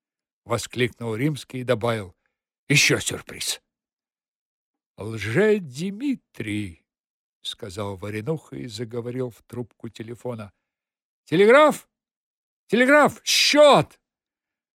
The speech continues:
Варьете! Примите сверхмолнию! Вы слушаете?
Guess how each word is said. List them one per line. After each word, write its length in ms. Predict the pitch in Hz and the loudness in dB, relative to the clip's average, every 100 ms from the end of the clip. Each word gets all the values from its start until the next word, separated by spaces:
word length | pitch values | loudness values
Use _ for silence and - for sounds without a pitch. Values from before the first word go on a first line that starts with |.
| _ _ | _ _
Варьете! 840 | - 226 262 269 - 269 226 104 - _ _ _ _ _ _ _ _ _ _ _ - | 4 6 6 4 6 6 6 2 -8 _ _ _ _ _ _ _ _ _ _ _ -2
Примите 840 | 190 262 269 285 277 208 - 247 | 4 4 4 4 4 4 2 2
сверхмолнию! 1400 | 170 - 180 269 277 208 - 220 240 233 196 175 156 107 - _ _ _ _ _ _ _ _ - | 2 -2 2 6 6 6 0 2 4 6 4 2 2 -2 -8 _ _ _ _ _ _ _ _ 2
Вы 140 | 214 | 2
слушаете? 600 | - 330 277 269 180 107 | 4 4 2 2 0 0